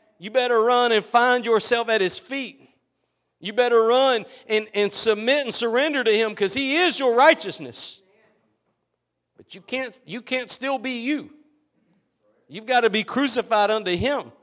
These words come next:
Now watch this. He says in verse two, "This only would I learn of you. Received you the Spirit by the works of the law or by the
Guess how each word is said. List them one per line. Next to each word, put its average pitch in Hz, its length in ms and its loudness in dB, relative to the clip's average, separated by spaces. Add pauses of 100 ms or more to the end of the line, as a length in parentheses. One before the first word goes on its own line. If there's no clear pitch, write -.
(1500)
Now 196 180 2
watch 233 220 2
this. 233 240 0
He 214 100 -10
says 226 360 -4 (880)
in 202 180 -2
verse 214 260 0
two, 220 320 -6
"This 247 340 -2
only 262 340 0
would 247 140 4
I 247 80 6
learn 247 360 2
of 202 120 0
you. 202 300 -4 (600)
Received 277 600 -4
you 277 180 -2
the 208 120 -2
Spirit 240 520 2
by 226 180 8
the 214 120 4
works 254 340 4
of 220 140 -2
the 226 80 0
law 233 420 6
or 226 180 0
by 220 220 4
the 214 220 0